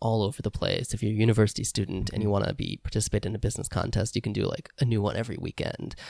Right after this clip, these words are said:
Um, you can start small companies. It's a,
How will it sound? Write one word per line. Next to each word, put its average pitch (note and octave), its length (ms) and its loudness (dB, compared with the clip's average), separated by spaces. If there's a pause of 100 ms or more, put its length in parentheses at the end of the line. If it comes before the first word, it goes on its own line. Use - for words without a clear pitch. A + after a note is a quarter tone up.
(300)
Um, - 460 0
you - 120 -4
can A2 120 0
start - 260 2
small G2+ 180 -2
companies. G2+ 600 -4
It's - 200 0
a, G#2+ 300 4